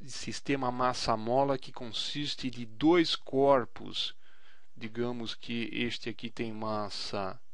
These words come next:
M um, este aqui tem massa M dois. Eles estão conectados entre si por uma mola e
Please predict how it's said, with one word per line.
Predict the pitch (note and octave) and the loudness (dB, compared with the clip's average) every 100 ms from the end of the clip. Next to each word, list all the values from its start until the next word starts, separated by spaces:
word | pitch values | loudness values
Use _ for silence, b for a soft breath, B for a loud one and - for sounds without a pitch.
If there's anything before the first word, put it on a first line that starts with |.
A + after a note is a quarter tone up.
| b b b b b | b b b b b
M | - A#2 A2+ B2 | -6 -4 -2 -2
um, | D#3 F3+ F3+ F3 - | -2 -4 -6 -8 -4
este | C3 B2+ A#2+ - - | -2 0 -2 -4 -4
aqui | A#2 - A#2+ | -2 -4 -6
tem | - A#2 A2 | -4 -2 -2
massa | G#2+ G#2+ G#2 G2 - - G1+ - - b b b b - | -2 -2 -2 -4 -4 -4 -4 -6 -6 b b b b -6
M | A#2+ A2+ | -6 -4
dois. | G#2+ B2+ D3 D3 C#3+ - b b b b b - - - - - - | -2 2 4 4 2 -2 b b b b b -8 -8 -8 -8 -8 -6
Eles | - C#3 C3+ C3 | 0 2 2 -2
estão | B2 - C#3+ | -4 0 0
conectados | C3 C3+ B2+ A#2+ - - C3 B2+ B2 A#2 | 2 2 2 -2 2 6 8 6 2 -2
entre | B2 - A#2+ | -2 -2 -2
si | - - B2+ A#2+ | 0 2 0 -2
por | - A#2+ | -2 -2
uma | A#2 B2 | 0 0
mola | A#2+ B2 C#3 D3 D#3 D#3 - - - b b b b - | 2 6 8 8 6 2 -2 -8 -8 b b b b -6
e | C#3 C#3+ D3 | -4 -2 -2